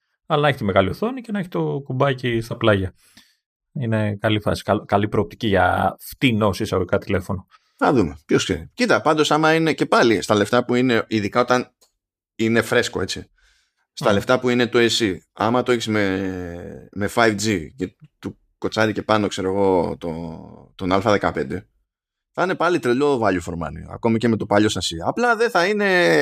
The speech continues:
Speaker 2: exciting στο μάτι, γιατί είναι το σασί που ξέρουμε εδώ και πεντακόσια χρόνια.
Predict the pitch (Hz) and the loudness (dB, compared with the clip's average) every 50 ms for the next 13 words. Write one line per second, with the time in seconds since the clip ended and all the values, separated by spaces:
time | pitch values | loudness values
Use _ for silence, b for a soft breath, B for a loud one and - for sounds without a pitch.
0 | 139 123 - - 139 143 143 - 147 127 - - 117 110 123 127 127 - 127 123 | 4 2 2 2 2 0 2 0 0 0 2 2 2 2 2 0 2 2 2 2
1 | 123 120 107 107 123 123 123 123 120 120 120 113 101 - 107 107 104 104 107 104 | 2 2 0 0 0 2 2 2 2 2 0 0 0 0 0 2 2 2 0 0
2 | - - 117 - - 123 - 110 - - 110 107 107 104 101 101 104 101 98 95 | 0 -2 -2 0 0 0 -2 -2 -2 -2 -2 0 0 0 0 0 0 0 0 0
3 | 95 - - _ _ _ 98 98 95 92 98 92 95 90 - | -2 -2 -6 _ _ _ -2 -2 -2 -4 -6 -8 -8 -10 -10